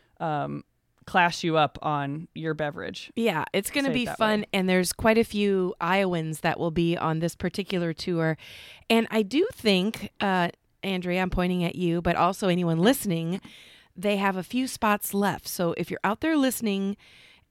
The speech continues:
Speaker 2: uh, during November of twenty twenty-three, and maybe you have some free time, go check out rum runner tour dot com,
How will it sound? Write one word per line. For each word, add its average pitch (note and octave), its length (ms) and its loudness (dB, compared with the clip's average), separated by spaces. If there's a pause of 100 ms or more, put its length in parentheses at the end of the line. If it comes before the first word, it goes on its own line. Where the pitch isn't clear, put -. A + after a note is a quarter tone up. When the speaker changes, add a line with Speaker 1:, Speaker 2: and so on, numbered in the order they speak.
(140)
Speaker 2:
uh, E3 160 -2
during F#3+ 380 0
November F#3+ 460 0
of F3+ 100 -4
twenty F3+ 280 -2
twenty-three, F3 840 -2
and D#3 280 -4
maybe G3+ 320 0
you E4 200 0
have C4+ 220 -4
some - 180 -10
free C#4 200 -4
time, D3 460 -6 (400)
go G#3+ 100 4
check - 220 0
out F#3 280 2
rum F3+ 460 2 (120)
runner F3+ 440 0
tour F3+ 400 -2
dot D3 400 -6
com, D3+ 680 -2